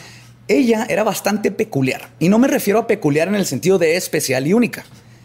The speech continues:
Es más en el sentido de familia disfuncional, problemas de personalidad y una persona tóxica en general.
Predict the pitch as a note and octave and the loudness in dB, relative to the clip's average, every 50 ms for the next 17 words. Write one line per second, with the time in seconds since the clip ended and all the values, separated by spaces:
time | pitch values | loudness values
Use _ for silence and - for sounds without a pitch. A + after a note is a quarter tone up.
0 | - - - E3 E3 F3+ G3+ G3+ G3+ A3+ G#3+ G#3+ G3 G#3 F3 D3 C#3+ D#3+ E3+ F3+ | -16 -6 -4 -2 0 2 2 2 0 0 0 0 0 0 -2 -2 -2 0 0 2
1 | F#3+ F3+ E3+ - D3 C3 C#3+ D#3 F3+ G3 G3+ A#3 A3+ - - G#3+ G3+ G3 G3+ F3+ | 2 0 0 -2 -2 0 0 0 2 2 0 0 0 0 2 0 0 2 0 -2
2 | F3 F3 F3 F3+ F3+ E3 - D3 A#2 A#2 C3+ D#3 E3+ F3+ E3+ F3 F3 F3 E3 D3+ | -2 -2 -2 -2 -2 -2 -2 -2 -2 0 0 0 0 0 -2 -2 -2 -2 -4 -4
3 | - F#3 E3+ E3 E3+ F3+ E3 C#3 C3 C#3+ D3 C#3+ C3+ D3 D#3 - C#3 C3 - - | -4 -2 -2 -2 0 0 0 0 0 0 -2 -2 -2 -2 -4 -4 -6 -8 -6 -6
4 | A#2+ B2+ C3+ - - B2+ - - - C3+ - C#3+ C3+ - - - - - E3 D3 | -6 -6 -4 -4 -6 -8 -6 -8 -8 -6 -6 -8 -8 -10 -14 -10 -6 -2 -2 -2
5 | C#3 - - D3 B2 A2 A2+ A2 F#2+ D#2 B1 - | -2 -2 -4 -4 -4 -4 -4 -6 -6 -8 -12 -18